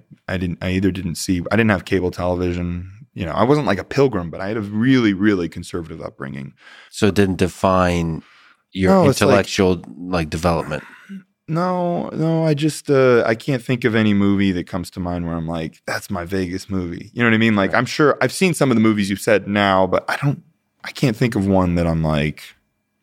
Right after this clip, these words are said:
Speaker 1: actually personifies Vegas in a way that feels honest to me. Like,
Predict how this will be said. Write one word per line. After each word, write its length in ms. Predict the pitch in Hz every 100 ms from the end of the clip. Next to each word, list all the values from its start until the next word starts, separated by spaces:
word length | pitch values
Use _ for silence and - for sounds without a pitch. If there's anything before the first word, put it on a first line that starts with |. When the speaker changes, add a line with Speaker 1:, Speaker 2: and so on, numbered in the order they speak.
| _ _ _ _ _ -
Speaker 1:
actually 400 | 95 - 110 95
personifies 720 | 104 - 90 90 90 90 -
Vegas 380 | 90 85 82
in 80 | 87
a 40 | 85
way 500 | 82 85 80 78 - _ _ - _ -
that 420 | 92 85 82 76
feels 640 | - - 87 85 82 80 -
honest 600 | 87 85 80 - - -
to 120 | - -
me. 380 | - - - 117
Like, 220 | -